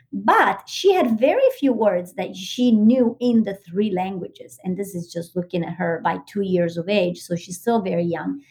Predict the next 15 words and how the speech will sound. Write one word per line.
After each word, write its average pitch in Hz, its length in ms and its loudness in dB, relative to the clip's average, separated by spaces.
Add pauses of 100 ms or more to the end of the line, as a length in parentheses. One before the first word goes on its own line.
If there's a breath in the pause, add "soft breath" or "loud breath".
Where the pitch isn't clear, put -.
(140 loud breath)
So 254 440 4
they 226 200 4
do 208 280 0
learn 226 600 -4
words, 202 400 -2
especially 302 640 -2
if 254 160 0
you're 233 120 2
exposing 202 580 2
them. 170 140 -6
Let's 190 200 -6
say 233 100 2
we're 233 200 2
at 175 160 -4
home 220 440 0